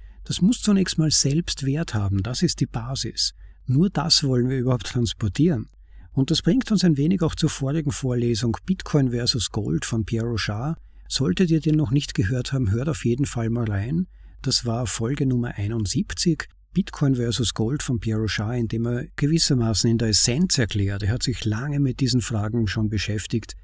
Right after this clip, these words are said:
aber quasi seine Conclusios, warum Bitcoin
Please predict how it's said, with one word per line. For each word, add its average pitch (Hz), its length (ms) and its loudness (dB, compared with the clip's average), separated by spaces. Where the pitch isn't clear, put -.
aber 117 420 -2
quasi 117 280 0
seine 113 240 0
Conclusios, 123 920 0
warum 113 460 0
Bitcoin 110 760 0